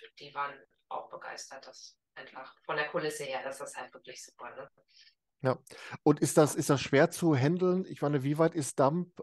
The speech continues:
Speaker 2: äh, von Lübeck entfernt, so die beiden Standorte miteinander zu, äh, koordinieren? Ist das schwer, einfach, wie auch immer?
Speaker 1: Es ist tatsächlich ein Stück, ähm, aber wir selbst wohnen auch nicht in Lübeck. Also wir wohnen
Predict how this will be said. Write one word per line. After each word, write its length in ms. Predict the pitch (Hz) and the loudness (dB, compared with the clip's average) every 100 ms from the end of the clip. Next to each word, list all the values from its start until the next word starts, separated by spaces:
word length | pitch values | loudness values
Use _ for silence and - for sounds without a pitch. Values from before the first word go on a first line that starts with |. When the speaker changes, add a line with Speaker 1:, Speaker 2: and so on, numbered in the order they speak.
| - | -2
Speaker 2:
äh, 200 | 143 143 | 2 2
von 360 | - 147 143 | 2 0 0
Lübeck 340 | 139 147 175 165 | 2 4 4 2
entfernt, 500 | 143 139 143 175 - | 0 2 2 2 -2
so 200 | 151 147 | -4 0
die 120 | 147 | 2
beiden 300 | 135 135 147 | 4 4 2
Standorte 460 | - 147 165 160 151 | 0 0 2 -2 0
miteinander 340 | 147 147 147 | -2 0 -2
zu, 240 | 160 147 - | -4 -10 -10
äh, 200 | 160 143 - _ _ _ - | -2 -2 -2 _ _ _ 0
koordinieren? 460 | 143 139 135 170 | 2 4 4 4
Ist 140 | 180 151 | 2 -4
das 120 | 143 156 143 | -4 -8 0
schwer, 240 | 143 165 | 4 6
einfach, 360 | 156 165 180 - | 4 2 -2 0
wie 100 | 151 | -2
auch 80 | |
immer? 240 | 156 175 196 _ _ _ _ _ _ - | 2 0 0 _ _ _ _ _ _ -6
Speaker 1:
Es 140 | 269 | -2
ist 140 | 262 - | 0 0
tatsächlich 440 | 254 269 277 285 | 0 0 -2 -4
ein 60 | 277 | -8
Stück, 280 | - - - - - - | -4 -4 -4 -8 -8 -4
ähm, 680 | 214 214 220 214 220 220 208 | 0 2 2 0 -4 -4 -2
aber 260 | - 214 202 | 0 0 -2
wir 300 | 254 262 226 | 2 2 2
selbst 440 | 196 269 277 - 202 | 0 0 -2 -10 0
wohnen 280 | 254 285 | 2 2
auch 220 | - - 165 | -2 -8 -8
nicht 220 | 170 - | -12 -10
in 120 | 175 | -8
Lübeck. 420 | 180 226 302 - - _ _ - _ - | -6 -4 -6 -8 -18 _ _ -20 _ -8
Also 280 | 196 185 185 | -8 -8 -10
wir 380 | 202 202 196 - _ | -4 -4 -4 -8 _
wohnen 500 | 190 190 190 190 175 | -8 -6 -6 -12 -16